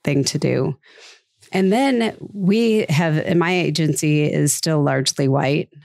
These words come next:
Um, we have invested and have a job posted right now for a D E and I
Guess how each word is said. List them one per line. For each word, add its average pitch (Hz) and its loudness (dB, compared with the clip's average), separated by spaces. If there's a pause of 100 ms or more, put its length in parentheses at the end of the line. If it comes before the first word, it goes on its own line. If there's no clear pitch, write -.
(160)
Um, 143 0
we 165 2
have 185 2
invested 156 0
and 151 2
have 147 0
a 143 -2 (120)
job 151 -2
posted 156 0
right 143 0
now 147 0
for 143 0
a 147 0
D 139 0
E 151 2
and 139 2
I 135 0